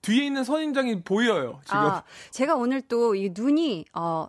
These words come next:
Speaker 2: 속눈썹을 붙여가지고요.
Speaker 1: 오.
Speaker 2: 와, 멀리서 봐도 확실히
Speaker 1: 지금
Speaker 2: 또
Speaker 1: 여러분들
Speaker 2: 또릿또릿하네요.
Speaker 1: 보러 안 보시는 분들 꼭 와서 보세요. 지금 오늘, 어, 강디 외모 역대급입니다.
Speaker 2: 한디죠?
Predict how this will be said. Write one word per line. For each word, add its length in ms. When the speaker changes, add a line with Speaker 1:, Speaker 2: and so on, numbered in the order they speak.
Speaker 2:
속눈썹을 560
붙여가지고요. 640
Speaker 1:
오. 300
Speaker 2:
와, 260
멀리서 440
봐도 200
확실히 400
Speaker 1:
지금 200
Speaker 2:
또 60
Speaker 1:
여러분들 320
Speaker 2:
또릿또릿하네요. 800
Speaker 1:
보러 240
안 100
보시는 300
분들 180
꼭 140
와서 200
보세요. 160
지금 280
오늘, 400
어, 280
강디 440
외모 320
역대급입니다. 800
Speaker 2:
한디죠? 480